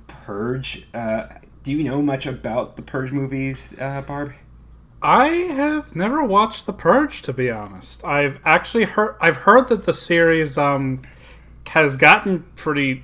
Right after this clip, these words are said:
Speaker 2: interesting as it's gone on, so it's actually one I'd be interested in checking out, but I have not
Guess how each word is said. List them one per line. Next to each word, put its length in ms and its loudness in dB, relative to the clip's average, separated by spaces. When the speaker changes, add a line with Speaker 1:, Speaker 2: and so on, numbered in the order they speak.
Speaker 2:
interesting 760 0
as 240 0
it's 160 -8
gone 360 -4
on, 240 -4
so 180 -4
it's 140 -6
actually 300 -8
one 180 -8
I'd 140 -12
be 100 -12
interested 400 -12
in 80 -16
checking 360 -12
out, 200 -10
but 100 -10
I 180 2
have 180 2
not 320 -6